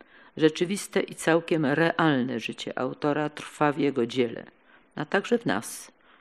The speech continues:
jeśli to dzieło odbieramy. W dziewięćdziesiątym roku Kantor napisał: Moje życie, jego losy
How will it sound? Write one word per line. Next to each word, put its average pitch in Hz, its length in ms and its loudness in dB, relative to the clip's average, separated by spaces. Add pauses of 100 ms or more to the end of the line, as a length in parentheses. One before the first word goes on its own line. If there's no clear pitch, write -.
(100)
jeśli 143 280 -2
to 139 160 0
dzieło 143 320 2
odbieramy. 135 600 -2 (1700)
W - 40 -16
dziewięćdziesiątym 147 760 0
roku 147 260 -4
Kantor 131 440 -4
napisał: - 580 -10 (300)
Moje 156 280 2
życie, - 460 -8 (180)
jego 123 260 -12
losy 131 460 -12